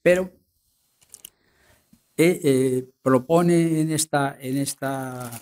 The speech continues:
ponencia, propone, y el Pleno de la Sala lo acepta, Lourdes, que se le compute como cotizados, asimilados por parto, los ciento doce días de bonificación que establece, establecía la disposición adicional cuadragésimo cuarta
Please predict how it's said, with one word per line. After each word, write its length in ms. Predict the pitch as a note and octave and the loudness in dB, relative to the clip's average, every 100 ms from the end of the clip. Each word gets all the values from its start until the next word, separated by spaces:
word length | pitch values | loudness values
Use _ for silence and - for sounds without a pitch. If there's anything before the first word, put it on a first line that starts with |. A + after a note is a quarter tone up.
| - - | -18 -8
ponencia, 540 | B2+ C#3 D#3 - C3+ | -2 0 -2 -2 -6
propone, 580 | C#3 A#2 A2 D3+ D3+ D3 | -6 -14 -8 -2 -2 -2
y 360 | E3 B2+ A#2+ B2+ - | -6 -6 -6 -6 -8
el 120 | A2 | -8
Pleno 220 | - C3 | -2 -2
de 40 | A2+ | 0
la 40 | |
Sala 240 | - C3+ | -2 -2
lo 100 | A#2+ | -6
acepta, 480 | G#2+ - C#3+ - C3 | -10 -6 -6 -6 -6
Lourdes, 540 | C#3+ C#3+ C3+ D3+ - - _ _ _ _ _ _ _ - | -2 -2 -4 -8 -10 -20 _ _ _ _ _ _ _ 0
que 280 | D#3+ F3 - | 2 2 2
se 180 | D#3+ | 0
le 100 | D3 | 2
compute 480 | C#3+ C3+ F3 F3+ D#3 | 2 0 2 0 0
como 240 | E3+ D#3+ D#3 | -2 -4 -4
cotizados, 840 | D#3 D3 D3 D3 D3 C#3 - - _ _ _ - | -4 -4 -2 -2 -2 -10 -14 -18 _ _ _ -4
asimilados 480 | A#2 B2+ B2+ C#3+ | -2 2 2 2
por 180 | D3 C3 | 0 -8
parto, 460 | - C3 - C#3 C3+ | -4 -6 -6 -8 -8
los 140 | C3 | -8
ciento 260 | - C#3+ C#3+ | -2 0 0
doce 320 | C#3 C3+ D3 | -2 -2 -6
días 160 | C3 C3 | -4 -4
de 80 | B2+ | -2
bonificación 720 | C3 B2+ C#3+ C#3+ - C3+ C#3 | -2 -2 -2 -4 -2 0 -2
que 120 | - | -4
establece, 500 | - A#2+ B2 C3 C3 | -8 -6 -6 -8 -10
establecía 680 | B2 A2 A#2+ G#2+ - B2+ B2+ _ - | -10 -10 -12 -12 -6 -4 -6 _ -6
la 60 | |
disposición 400 | A#2+ - A2 D3 | -4 -4 -4 0
adicional 440 | C#3+ C#3+ D3+ C#3 C#3 | 0 -2 0 0 2
cuadragésimo 560 | C3 B2+ C#3 C3 C3+ | 0 -4 -6 -2 -2
cuarta 460 | - D3+ C#3 D#3 | 2 2 2 -2